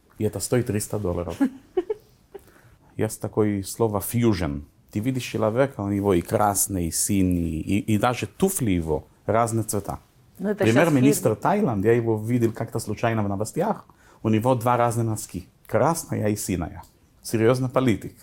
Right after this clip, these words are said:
Speaker 1: Я никогда не скажу человеку по поводу его одежды. Это его решение, у него такое настроение сегодня. Смотри, Борис Джонсон, его прическа, например. Раньше, если политик бы так ходил, все бы издевались и смеялись на него.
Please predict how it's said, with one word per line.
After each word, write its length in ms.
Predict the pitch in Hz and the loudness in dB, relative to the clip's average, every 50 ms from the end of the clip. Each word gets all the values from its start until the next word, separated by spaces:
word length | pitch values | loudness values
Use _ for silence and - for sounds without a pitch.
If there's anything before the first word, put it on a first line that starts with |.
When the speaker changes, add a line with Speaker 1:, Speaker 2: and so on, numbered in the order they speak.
| - _ - | -20 _ -10
Speaker 1:
Я 200 | - 104 113 120 | -4 0 0 2
никогда 440 | 123 120 120 - - 110 110 135 160 | 2 0 -2 -4 -6 -6 -4 -4 -4
не 100 | 156 143 | -4 -4
скажу 320 | 135 - - 117 110 117 123 | -4 -4 -4 -4 -4 -4 -6
человеку 920 | 123 - 110 104 101 98 107 107 110 110 - _ 95 92 92 90 90 92 - - | -4 -4 -4 -2 -2 -2 -4 -4 -6 -6 -8 _ -10 -10 -8 -8 -10 -10 -12 -12
по 80 | - 90 | -6 -2
поводу 300 | - 107 101 98 92 92 | 0 0 0 0 -2 -2
его 220 | 90 87 87 87 | -4 -2 -2 -2
одежды. 380 | 87 85 78 76 76 78 - - - _ _ _ _ - | -2 -2 -4 -6 -8 -8 -12 -16 -18 _ _ _ _ -4
Это 200 | - 156 - 123 | -4 -2 0 0
его 240 | 117 107 110 98 | 0 0 0 0
решение, 560 | 101 101 - - 175 175 165 156 151 147 139 139 - | -2 -2 -2 0 2 2 2 2 0 -2 -2 -6 -6
у 60 | - | -4
него 200 | 98 101 101 113 | -2 0 0 0
такое 260 | 113 - - - 107 101 | 0 0 0 0 0 0
настроение 680 | 98 95 - - - 113 117 147 160 160 156 147 135 | 0 -2 -2 0 0 2 2 2 2 2 0 -2 -2
сегодня. 540 | 127 - 131 120 120 117 110 107 104 - - - _ - | -4 -4 -4 -4 -4 -4 -4 -4 -6 -8 -10 -12 _ -12
Смотри, 500 | - - 135 123 120 - 143 165 180 165 | -4 -2 -2 0 2 2 2 4 2 2
Борис 320 | 139 131 123 120 131 127 | 2 2 2 2 0 0
Джонсон, 540 | 113 101 104 101 92 87 87 - - 92 - - - _ - 123 - - - - _ | -2 -2 -2 -2 -2 -2 -6 -8 -10 -10 -10 -12 -16 _ -18 -18 -14 -14 -16 -10 _
его 200 | - 110 104 123 | -4 -2 0 0
прическа, 560 | 123 - 110 104 - - 101 98 - - 92 | 0 -2 -4 -4 -2 -4 -4 -4 -6 -6 -6
например. 440 | 87 87 90 - 92 87 85 87 - _ _ _ _ _ _ - | -6 -6 -8 -8 -10 -10 -10 -12 -14 _ _ _ _ _ _ -2
Раньше, 500 | - 107 110 143 170 165 147 - - 98 | 0 2 2 2 2 0 -2 -4 -4 -4
если 300 | 98 110 120 - - 117 | -4 -4 -4 -4 -6 -6
политик 460 | - - 107 107 120 127 - - 92 | -4 -2 -2 -2 -2 -2 -4 -4 -4
бы 80 | 98 98 | -4 -4
так 160 | - 113 - | -4 -4 -4
ходил, 520 | - - 107 110 117 151 - - 196 180 - _ - | -2 -2 -2 0 0 0 -2 -2 -4 -6 -10 _ -16
все 240 | - - - 147 | -8 0 2 2
бы 160 | 143 131 127 123 | 4 6 4 4
издевались 500 | 110 110 113 107 120 120 120 117 - - | 4 2 2 2 2 2 2 0 -4 -8
и 40 | |
смеялись 500 | 117 - 117 107 98 85 82 82 - - | -8 -4 -2 0 0 0 0 -2 -6 -8
на 60 | - 82 | -10 -10
него. 300 | 76 - - - - | -8 -8 -10 -12 -14